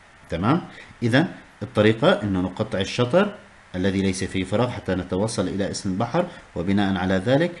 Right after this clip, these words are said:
نذهب إلى تقطيع الكلمات حتى نصل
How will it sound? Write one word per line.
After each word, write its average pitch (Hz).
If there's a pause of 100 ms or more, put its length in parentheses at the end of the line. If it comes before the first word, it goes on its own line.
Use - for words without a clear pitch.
(240)
نذهب 113 (380)
إلى 107 (140)
تقطيع 104
الكلمات 95 (320)
حتى 95 (320)
نصل 123